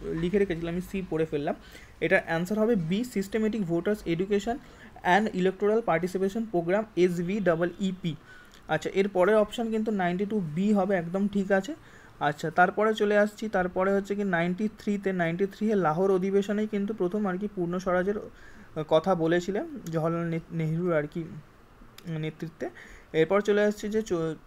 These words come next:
চুরানব্বইতে হচ্ছে দু হাজার কুড়ি টোকিও অলিম্পিক জ্যাভেলিন স্বর্ণমে নীরজ চোপড়া হচ্ছে কি পানিপথের, আহ, পানিপথ হচ্ছে হরিয়ানার অবস্থিত। এরপরে চলে আসছি নাইনটি ফাইভে, এটার অ্যান্সার কিন্তু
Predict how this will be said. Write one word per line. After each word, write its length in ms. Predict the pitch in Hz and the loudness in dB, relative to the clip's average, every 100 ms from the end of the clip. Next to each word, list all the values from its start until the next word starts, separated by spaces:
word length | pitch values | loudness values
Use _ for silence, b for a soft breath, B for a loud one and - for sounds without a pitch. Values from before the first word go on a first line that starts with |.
| - | -4
চুরানব্বইতে 600 | 185 196 208 196 208 208 | 2 2 2 0 0 2
হচ্ছে 220 | 202 220 | 0 -2
দু 140 | 185 180 | 0 0
হাজার 240 | 185 202 | 2 0
কুড়ি 280 | 202 196 202 | 0 -2 0
টোকিও 280 | 180 175 202 | 0 0 0
অলিম্পিক 260 | 190 202 190 | 0 0 0
জ্যাভেলিন 340 | 160 165 190 | 0 2 0
স্বর্ণমে 320 | 196 175 190 | 0 -2 -2
নীরজ 260 | 185 170 190 | 0 0 -2
চোপড়া 300 | 190 190 202 | -2 -2 0
হচ্ছে 240 | 202 196 - | -2 -4 -10
কি 80 | 208 | -4
পানিপথের, 500 | 175 165 185 196 226 233 B B B - | -2 -2 0 -2 -2 -6 B B B -4
আহ, 240 | 156 151 147 | 0 0 0
পানিপথ 380 | 160 175 190 185 | 0 2 0 0
হচ্ছে 220 | 185 175 | 0 -2
হরিয়ানার 440 | 160 180 202 196 | 0 0 2 2
অবস্থিত। 440 | 180 170 175 190 254 302 | 2 0 -4 -6 -4 -6
এরপরে 360 | 170 180 196 202 | -6 -2 0 0
চলে 180 | 202 208 | 0 -2
আসছি 180 | 208 208 | 0 -2
নাইনটি 420 | 165 165 180 208 | 0 -2 -2 -4
ফাইভে, 420 | - 180 180 196 | 0 0 2 -2
এটার 220 | 180 175 185 | -4 -2 -2
অ্যান্সার 320 | 175 175 196 | -2 -4 -4
কিন্তু 300 | 202 214 | -4 -6